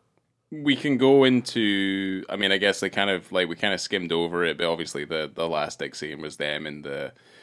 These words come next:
in the bagel room. The big bagel room is what I refer to it as, where they're completely naked, but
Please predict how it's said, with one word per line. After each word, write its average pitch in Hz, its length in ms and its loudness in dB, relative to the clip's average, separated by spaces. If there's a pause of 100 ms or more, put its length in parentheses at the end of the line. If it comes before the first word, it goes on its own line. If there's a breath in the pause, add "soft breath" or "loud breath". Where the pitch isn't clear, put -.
(200 soft breath)
in 90 140 -6
the 90 60 -4
bagel 85 520 -2
room. 85 440 -8
The 92 80 -2
big 95 360 -4
bagel 82 440 -8
room 85 260 -6
is 82 140 -6
what 82 140 -4
I 80 200 -2
refer 80 440 -6
to 80 240 -10
it 65 60 -6
as, 78 340 -4
where 85 100 -4
they're 78 180 -4
completely - 500 -10
naked, 80 560 -6
but 85 220 0